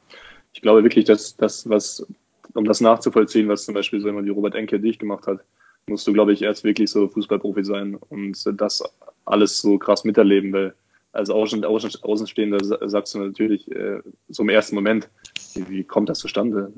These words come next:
Also der ist Profi, der spielt in der Nationalmannschaft, bei dem läuft doch alles super. Aber siehst halt nur das Augenscheinliche, was, was auf dem Platz ist, äh, Woche für Woche. Du weißt nicht, was privat ist, du weißt nicht, was er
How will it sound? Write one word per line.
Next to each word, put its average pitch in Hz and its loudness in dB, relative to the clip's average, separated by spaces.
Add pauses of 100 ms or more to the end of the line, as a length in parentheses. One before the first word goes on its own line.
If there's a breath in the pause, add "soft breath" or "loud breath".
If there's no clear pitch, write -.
(100)
Also 98 -4
der 98 -4
ist - -12 (100)
Profi, 107 4
der 98 2
spielt 104 0
in 101 0
der 98 0
Nationalmannschaft, 104 -2
bei 101 -4
dem 98 2
läuft 107 4
doch 107 -2
alles 104 2
super. 104 2 (460 soft breath)
Aber 98 0
siehst 101 2
halt 107 6
nur 104 2
das 104 2
Augenscheinliche, 101 -2
was, 101 -8
was 101 -10
auf 101 -8
dem 98 -10
Platz 104 -2
ist, 98 -8
äh, 101 -6
Woche 101 -6
für 98 -8
Woche. 98 -4 (260)
Du 98 -10 (300)
weißt 101 -6
nicht, 101 -4
was 98 -4
privat 101 4
ist, 101 0
du 98 -6
weißt 101 -2
nicht, 98 -8
was 101 -10
er 101 -4